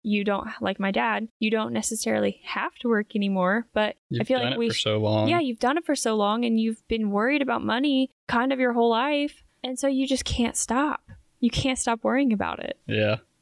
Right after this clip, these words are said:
Speaker 2: And also it's like, you know, the, those people that work, work, work, work, work, and that's what they've done for fifty, sixty years.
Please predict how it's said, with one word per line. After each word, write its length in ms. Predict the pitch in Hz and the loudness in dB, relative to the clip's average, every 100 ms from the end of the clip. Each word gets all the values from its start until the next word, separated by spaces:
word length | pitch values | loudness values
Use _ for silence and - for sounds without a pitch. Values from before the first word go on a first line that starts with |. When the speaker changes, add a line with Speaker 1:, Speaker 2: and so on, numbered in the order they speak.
| - | -6
Speaker 2:
And 140 | 120 | -2
also 220 | 139 - - | -2 0 -2
it's 100 | 135 | -2
like, 160 | 120 | -2
you 80 | 135 | -2
know, 220 | 107 107 - - | -2 -4 -6 -2
the, 180 | 110 - 165 | -2 -2 -6
those 180 | - 127 | -4 -2
people 200 | 156 180 | -2 -2
that 180 | 135 - _ _ - | -2 -4 _ _ -4
work, 340 | 135 120 123 - | 0 2 2 0
work, 200 | 117 120 | -2 0
work, 220 | 117 - | -2 0
work, 180 | 104 - | -4 0
work, 240 | 123 - | 0 0
and 80 | 107 | -4
that's 160 | 110 | -4
what 60 | - | -2
they've 120 | 107 | -2
done 200 | 123 123 | -2 -4
for 180 | - 101 _ | -4 -6 _
fifty, 300 | 127 - 110 | -10 -6 -4
sixty 360 | - 135 - 107 | -4 -6 -4 -4
years. 440 | 120 127 107 - | 0 0 -2 -6